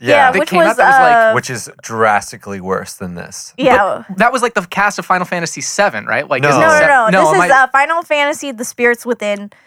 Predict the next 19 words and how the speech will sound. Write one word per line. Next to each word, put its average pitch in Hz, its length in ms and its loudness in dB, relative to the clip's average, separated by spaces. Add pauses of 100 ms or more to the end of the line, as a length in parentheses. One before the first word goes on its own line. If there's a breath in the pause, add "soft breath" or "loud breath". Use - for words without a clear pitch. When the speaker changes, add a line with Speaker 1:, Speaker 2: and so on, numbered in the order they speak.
(280 soft breath)
Speaker 1:
Uh, 226 80 2
rewind. 277 580 2
There's 262 200 2
a 269 120 4
c-, - 80 -2
uh, 233 240 4
we're, 254 580 4 (120)
Speaker 2:
A - 60 2
few 220 100 4
Speaker 1:
um, - 40 4 (100)
Speaker 2:
episodes 127 280 -2
behind 101 380 -2
Speaker 1:
yeah, 254 160 4
Speaker 2:
this. 143 100 4
Speaker 3:
Oh, 160 60 4
okay, - 80 -2 (120)
Speaker 1:
yeah, 120 200 2
yeah. 170 60 2
Speaker 3:
okay. 143 160 0